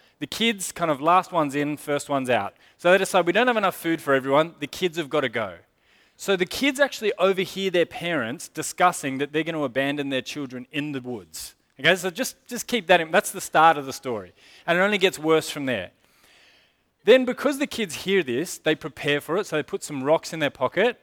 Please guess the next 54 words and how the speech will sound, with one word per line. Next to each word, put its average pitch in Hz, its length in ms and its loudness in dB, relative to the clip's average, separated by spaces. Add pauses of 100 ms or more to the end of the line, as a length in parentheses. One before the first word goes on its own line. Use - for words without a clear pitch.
(580)
Dad 165 240 6
leads 170 300 4
the 175 80 -8
kids 160 320 -2
out 160 180 8
into 165 220 -10
the 147 80 -4
woods 139 360 -4
to 175 200 0
abandon 139 520 2
them, 165 340 -8 (320)
but 147 100 -8
the 160 60 2
kids 196 240 -2
are 196 40 -2
clever 180 300 0
enough 156 220 0
to - 80 -6
leave 151 180 0
a 143 40 -6
trail 160 400 0
of 139 120 -10
pebbles 135 540 -2
so - 160 -6
that 151 80 -2
they 156 80 -2
can 143 160 -8
make 143 180 -2
their 139 140 0
way 131 160 4
home. 120 300 -2 (640)
They 180 120 2
get 233 200 4
home, 202 500 0
and 165 140 -4
instead 214 240 4
of 196 60 0
the 185 60 0
parents 175 280 -2
being 185 160 -2
like, 190 180 6 (120)
"Well 262 360 4
done, 269 400 6
you're 233 100 10
back. 254 440 6
Oh, 214 280 8
look, 190 240 0 (140)
we 196 100 -2
made 202 200 4
a 190 40 -2
mistake, 180 400 2
you're 175 80 -2
back 175 220 2
in," 156 180 -2